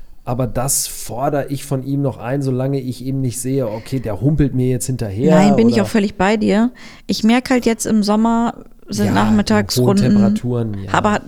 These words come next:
Speaker 2: das
Speaker 1: das mute
Speaker 2: Thema
Speaker 1: ich ihm
Speaker 2: hatten wir
Speaker 1: trotzdem
Speaker 2: auch.
Speaker 1: zu. Ich mute es ihm trotzdem zu. Es ist im Schatten, ich renne mit ihm ja nicht durch die blanke Sonne, aber so im Schatten, wo ich selber merke, okay, das ist hier noch einigermaßen cool und
Speaker 2: Da
Speaker 1: er
Speaker 2: kommen dein und ich nicht überein,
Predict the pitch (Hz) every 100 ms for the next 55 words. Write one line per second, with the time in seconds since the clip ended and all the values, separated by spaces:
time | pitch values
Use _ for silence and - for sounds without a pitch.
0 | - 170 - 240 220 247 247 285 254 101
1 | - 92 90 - - - - - 139 175
2 | 165 156 147 117 104 113 147 135 165 202
3 | 240 240 - - - - 143 147 143 143
4 | 143 143 139 127 135 131 123 127 190 226
5 | 247 - - - - - - 135 135 143
6 | 135 131 - 165 180 175 143 127 110 151
7 | 175 160 160 175 151 127 131 151 143 139
8 | 139 147 139 113 147 147 139 135 131 131
9 | 120 165 190 220 220 190 143 139 131 -
10 | - 123 196 - - 202 196 185 190 185
11 | - 185 180 175 - - 165 139 -